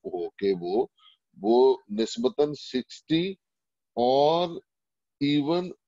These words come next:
eighty years तक। और कुछ जो तरक्की याफ्ता ममालिक हैं, यानी developed countries हैं, उनमें dreadful, terrible को कहते हैं dreadful,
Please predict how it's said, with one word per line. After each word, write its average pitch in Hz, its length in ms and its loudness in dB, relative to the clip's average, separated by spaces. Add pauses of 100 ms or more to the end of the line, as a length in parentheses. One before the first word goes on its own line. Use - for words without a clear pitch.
(100)
eighty 160 600 2
years 135 220 4
तक। 87 200 -4 (560)
और 131 560 2 (360)
कुछ 185 360 -4 (460)
जो 135 400 4 (720)
तरक्की 131 540 -2
याफ्ता 135 400 2
ममालिक 117 560 -2
हैं, 80 160 -8 (260)
यानी 110 240 -4
developed 120 540 -2
countries 113 580 -4
हैं, 82 100 -8 (560)
उनमें 160 600 0 (300)
dreadful, 156 800 0 (420)
terrible 147 420 0
को 160 120 -4
कहते 160 300 -4
हैं 175 160 0
dreadful, 143 500 0